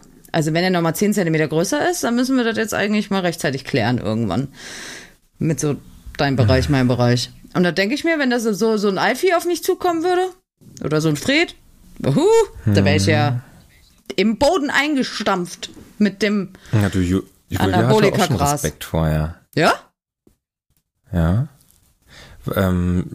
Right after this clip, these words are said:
Speaker 2: die, wenn wir jetzt mit einem anderen aus der Herde spazieren gehen,
Speaker 1: Ja.
Speaker 2: außer Fred, dann ist der, wenn die wiederkommen, hängstig. Sonst, wenn du die nur
Speaker 1: Ah.
Speaker 2: fütterst, ist das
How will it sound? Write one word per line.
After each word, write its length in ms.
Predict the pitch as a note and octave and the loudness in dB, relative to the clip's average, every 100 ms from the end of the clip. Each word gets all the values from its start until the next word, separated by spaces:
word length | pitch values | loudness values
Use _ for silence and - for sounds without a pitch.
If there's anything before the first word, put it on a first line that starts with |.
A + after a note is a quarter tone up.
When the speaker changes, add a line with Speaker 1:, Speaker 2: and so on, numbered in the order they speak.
| - - | -10 0
Speaker 2:
die, 680 | F#2+ F#2 F#2 F#2 F2+ F2+ D#2+ _ _ _ - - - - _ - - - | 2 4 4 2 2 0 -2 _ _ _ -20 -20 -20 -20 _ -20 -20 -6
wenn 180 | G#2+ G2+ | -4 0
wir 80 | G#2+ | -2
jetzt 180 | G2+ | -2
mit 120 | A2 G#2+ | -2 0
einem 160 | G#2 | 0
anderen 260 | F#2 B2+ A2+ | 0 0 0
aus 180 | G2+ - | -4 -2
der 140 | G2 | -2
Herde 480 | G2 F#2+ G#2 G2+ G2 | 0 -2 -2 -2 -4
spazieren 460 | - G2 - A2+ | -4 -4 0 0
gehen, 300 | F#2 F2 E2 - _ - - - | 0 0 -2 -6 _ -20 -20 -2
Speaker 1:
Ja. 120 | F#3 | 0
Speaker 2:
außer 180 | - F2+ | 0 -2
Fred, 380 | - E2+ - - _ - - - - - - - - - - - - | -2 -4 -4 -10 _ -20 -20 -20 -20 -20 -20 -20 -20 -20 -20 -20 -6
dann 380 | G2+ F#2 F#2 F2+ | -2 0 -2 -4
ist 260 | - G2+ - | -2 -2 0
der, 100 | G2+ | 0
wenn 140 | G2+ | 0
die 120 | G2+ | 0
wiederkommen, 720 | G#2 C3 B2 F#2+ F2+ F#2+ A#2 - _ - | 0 -2 -2 -4 -2 -4 -6 -12 _ -6
hängstig. 560 | G#2+ F#2+ - D2+ - - _ _ _ - - - - | -2 -2 -2 -6 -8 -16 _ _ _ -20 -20 -20 -8
Sonst, 420 | - A#2 D3+ - | -2 0 -2 -2
wenn 120 | G2 | -4
du 80 | F#2+ | -4
die 180 | F2 F#2+ | 0 2
nur 180 | G3 D#3+ | 2 2
Speaker 1:
Ah. 20 | |
Speaker 2:
fütterst, 400 | B2 E3+ E3 - | 0 -2 -4 -4
ist 220 | - | -4
das 100 | - | -4